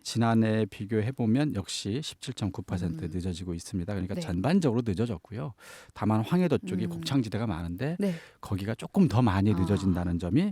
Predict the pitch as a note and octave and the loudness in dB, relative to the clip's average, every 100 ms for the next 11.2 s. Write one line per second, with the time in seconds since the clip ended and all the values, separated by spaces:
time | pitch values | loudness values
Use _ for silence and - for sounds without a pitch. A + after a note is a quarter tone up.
0 | - F#2 - E2 D#2+ - G#2 - F2+ F2 | -4 -10 -8 -10 -10 -10 -12 -14 -16 -10
1 | - F3+ F3 - A#3 A#3+ D4 - G#3+ C4+ | -6 -4 -4 -2 0 0 -4 -6 2 2
2 | B3+ G3+ B3 - A#3 G#3 F#3 - - - | 2 2 0 0 -2 -2 -2 -6 -4 4
3 | C#4+ C4 B3 A3+ G#3 G#3 G#3+ E3+ F#3 G3+ | 6 8 6 4 2 2 2 2 2 2
4 | F#3+ G3 F#3 G3+ A#3 G#3+ G3 E3+ - E3 | 2 2 2 4 4 2 0 -2 -4 -6
5 | F3+ - - C4+ A#3+ G#3+ F#3 G3 G3+ F#3 | -6 -8 -4 0 0 2 0 2 2 0
6 | F3 D#3+ D#3+ F3 F#3+ G#3+ G#3+ G3 F3+ F3+ | 0 -2 -4 -2 2 2 4 0 -2 -6
7 | - - F#3 F3+ F#3+ F#3 A3 A3 - G#2 | -6 -6 -4 -2 -2 -2 0 0 0 0
8 | D#2+ A#3 A#3+ A3+ A3 G3+ F#3 G3 - G3+ | 2 0 2 2 2 0 0 -2 0 2
9 | B3 C#4 C4 A#3+ F3+ F#3+ G#3+ G3 F#3 B3 | 6 6 6 2 2 2 0 0 0 2
10 | D4 B3 F#3+ E3+ D#3 D#3 D3+ D3+ C#3+ E3+ | 2 2 -2 -6 -10 -12 -12 -12 -12 -8
11 | F#3 E3 | -8 -8